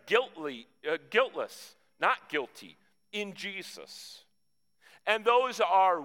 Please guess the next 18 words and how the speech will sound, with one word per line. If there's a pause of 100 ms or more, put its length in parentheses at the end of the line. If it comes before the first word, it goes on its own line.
(140)
wonderful
and
true
and
necessary
messages
the
Bible (500)
presents
to
us. (920)
But (160)
let
us
not
neglect (200)
what (180)
that